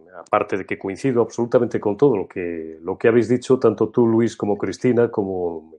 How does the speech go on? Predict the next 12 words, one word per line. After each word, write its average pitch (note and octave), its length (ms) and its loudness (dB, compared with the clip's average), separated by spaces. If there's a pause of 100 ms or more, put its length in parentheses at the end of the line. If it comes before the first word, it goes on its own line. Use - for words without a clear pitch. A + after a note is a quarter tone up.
(160)
mi F#2+ 160 -8
querido G#2 420 4
Eduardo, A#2 520 8 (760)
eh, G#2 560 4 (360)
esto F3+ 320 -2
entra G#3+ 240 6
dentro F3+ 640 8
de A#2+ 640 6
algo E3 300 2
mucho D#3 240 0
más D3 160 4
global B2+ 500 6